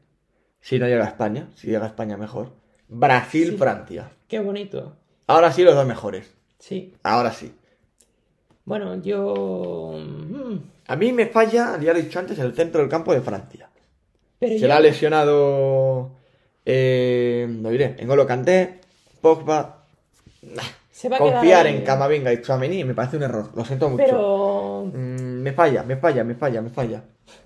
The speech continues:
Speaker 2: Yo fíjate que creo que va a
Speaker 1: Pero
Speaker 2: dar
Speaker 1: porque
Speaker 2: la
Speaker 1: son muy jóvenes,
Speaker 2: va a dar
Speaker 1: ¿eh?
Speaker 2: la
Speaker 1: No.
Speaker 2: sorpresa Francia.
Speaker 1: ¿Crees que va a ganar Francia o Brasil?
Speaker 2: Puede que sí.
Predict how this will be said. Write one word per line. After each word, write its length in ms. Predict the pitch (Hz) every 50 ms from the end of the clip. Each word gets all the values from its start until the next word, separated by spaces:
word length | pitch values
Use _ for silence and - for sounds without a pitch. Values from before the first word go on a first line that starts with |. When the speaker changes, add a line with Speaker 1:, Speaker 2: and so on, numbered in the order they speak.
| _ _ _ _ _ _ _ _ _ _ -
Speaker 2:
Yo 200 | - 185 208 233
fíjate 400 | - 285 269 - 233 196 247 269 -
que 100 | 233 202
creo 200 | 208 214 240 -
que 80 | 214
va 80 | 202 202
a 20 | 196
Speaker 1:
Pero 100 | - -
Speaker 2:
dar 80 | 160
Speaker 1:
porque 80 | 143 151
Speaker 2:
la 40 | 196
Speaker 1:
son 120 | 202 196
muy 80 | 185 185
jóvenes, 400 | - 160 135 127 110 110 110 -
Speaker 2:
va 60 | 254
a 20 | 294
dar 60 | 320
Speaker 1:
¿eh? 20 | 320
Speaker 2:
la 60 | -
Speaker 1:
No. 60 | -
Speaker 2:
sorpresa 400 | 262 240 - 262 269 262 214 196
Francia. 380 | - 220 226 226 - 175 156 - - _ _ _ _ _ _
Speaker 1:
¿Crees 260 | - 190 208 214 214
que 120 | - 208 196
va 80 | 196
a 100 | 190 190
ganar 200 | 190 190 180 185
Francia 400 | - 175 185 185 180 - 185 175
o 40 | 165
Brasil? 480 | 160 160 156 - 190 139 - - - _ _ _ _ _ _ _ _ _ _ -
Speaker 2:
Puede 220 | 220 226 262 262
que 100 | 262 202
sí. 260 | - 233 233 - -